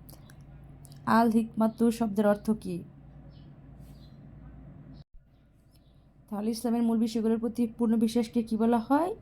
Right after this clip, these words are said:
ঈমান। আল হিকমাতু শব্দের অর্থ প্রজ্ঞা।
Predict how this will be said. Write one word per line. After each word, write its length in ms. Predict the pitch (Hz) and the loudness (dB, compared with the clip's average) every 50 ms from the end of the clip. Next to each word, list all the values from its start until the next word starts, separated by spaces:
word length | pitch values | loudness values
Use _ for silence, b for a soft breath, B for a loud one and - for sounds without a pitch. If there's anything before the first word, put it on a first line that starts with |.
| - - | -8 -2
ঈমান। 400 | 226 226 226 214 190 180 175 175 175 - - B B B B B B B - - - - - - - | 2 4 4 4 2 2 -2 -6 -10 -12 -18 B B B B B B B -20 -20 -20 -20 -20 -2 2
আল 360 | 220 214 220 240 247 262 285 285 - - - - - - - - - - - - - - | 4 4 4 4 2 -2 -4 -8 -12 -20 -20 -20 -20 -20 -20 -20 -20 -20 -20 -20 -4 -2
হিকমাতু 520 | 220 220 220 - 220 226 233 226 - 240 226 | -2 -2 2 2 4 4 4 4 0 -2 0
শব্দের 340 | 226 240 220 202 226 220 | 0 -2 -2 2 2 4
অর্থ 300 | 220 220 214 - - - | 4 4 2 0 0 2
প্রজ্ঞা। 760 | 247 277 311 311 - - - 220 220 208 - - 190 170 165 | 4 4 4 2 -2 -4 0 0 0 0 2 0 2 2 0